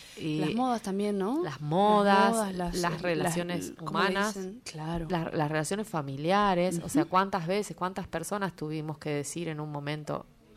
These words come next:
Speaker 2: Hasta acá,
Speaker 1: "No, este
Speaker 2: no.
Speaker 1: vínculo, no,
Speaker 2: Claro.
Speaker 1: así, yo estando disponible para que no", ¿no? Como, como ese, ese quiebre que después te, te das cuenta muchas veces que los vínculos se reconstruyen distinto.
Speaker 2: Sí.
Speaker 1: Pero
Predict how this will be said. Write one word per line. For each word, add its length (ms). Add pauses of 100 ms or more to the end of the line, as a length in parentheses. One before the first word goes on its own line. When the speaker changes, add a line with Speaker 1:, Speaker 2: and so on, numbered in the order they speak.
Speaker 2:
Hasta 240
acá, 180
Speaker 1:
"No, 220 (220)
este 160
Speaker 2:
no. 180
Speaker 1:
vínculo, 540
no, 220
Speaker 2:
Claro. 180
Speaker 1:
así, 420
yo 320
estando 480
disponible 720
para 320
que 140
no", 180 (460)
¿no? 260
Como, 320
como 320
ese, 460
ese 300
quiebre 500
que 120
después 320
te, 380 (500)
te 100
das 140
cuenta 300
muchas 240
veces 220
que 100
los 140
vínculos 380
se 120
reconstruyen 880
distinto. 640 (140)
Speaker 2:
Sí. 240
Speaker 1:
Pero 200